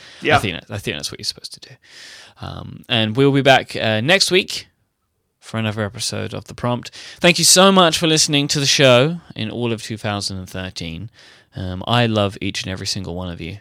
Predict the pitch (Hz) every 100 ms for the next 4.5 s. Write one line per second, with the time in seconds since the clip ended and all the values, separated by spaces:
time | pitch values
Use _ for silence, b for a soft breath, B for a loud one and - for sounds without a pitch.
0 | _ _ - - 85 87 - 95 95 _
1 | _ _ 101 98 _ _ - - - 101
2 | - 92 - 90 - - 87 - b b
3 | b - - 82 82 - - - - -
4 | - - - - -